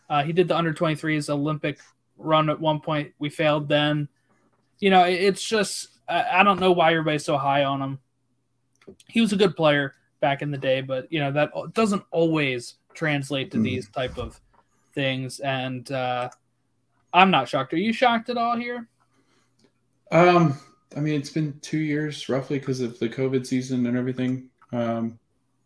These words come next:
Speaker 1: Yeah, maybe not enough time, but, uh,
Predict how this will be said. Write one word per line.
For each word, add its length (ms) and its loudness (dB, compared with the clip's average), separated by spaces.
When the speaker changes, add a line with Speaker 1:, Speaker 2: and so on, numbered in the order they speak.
Speaker 1:
Yeah, 140 0
maybe 240 2
not 200 6
enough 380 4
time, 380 2
but, 380 0
uh, 140 0